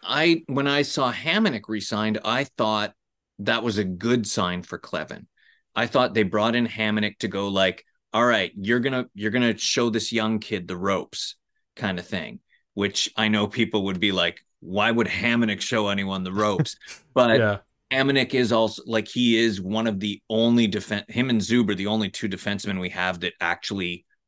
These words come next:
Speaker 1: lay hits, you know, like, and, and that's, that, it's nice to see Greg back in the lineup, um, because he's, he's a guy who loves to hit too. And we need so much more of that, 'cause this entire team,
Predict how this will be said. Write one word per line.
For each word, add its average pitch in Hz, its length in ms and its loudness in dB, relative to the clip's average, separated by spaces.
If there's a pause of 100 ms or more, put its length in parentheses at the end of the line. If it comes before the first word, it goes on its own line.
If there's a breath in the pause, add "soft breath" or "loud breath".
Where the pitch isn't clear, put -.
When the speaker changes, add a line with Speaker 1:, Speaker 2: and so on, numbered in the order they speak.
(300)
Speaker 1:
lay 95 360 0
hits, - 640 -8 (400)
you 101 220 -2
know, 92 200 -2
like, 92 460 -2 (560)
and, 98 300 -4
and 107 200 2
that's, 120 500 -2
that, 120 320 -2 (260)
it's 113 180 -8
nice 123 280 4
to 113 100 -4
see 110 300 -2 (280)
Greg 123 260 2
back 113 260 0
in 117 60 0
the 107 60 2
lineup, 101 520 0 (600)
um, 92 520 -2 (540)
because 101 320 -4
he's, 113 240 0
he's 117 360 0
a 120 40 2
guy 98 280 0
who 98 100 -6
loves 92 360 -4
to 101 120 -8
hit - 280 -6 (120)
too. 71 420 -6
And 95 200 -2
we 98 100 0
need 107 580 2 (360)
so - 400 0
much 123 260 0
more 90 300 -2
of 90 100 -10
that, 87 320 -4
'cause 90 180 -6
this - 200 -6
entire 110 500 0
team, 98 460 -4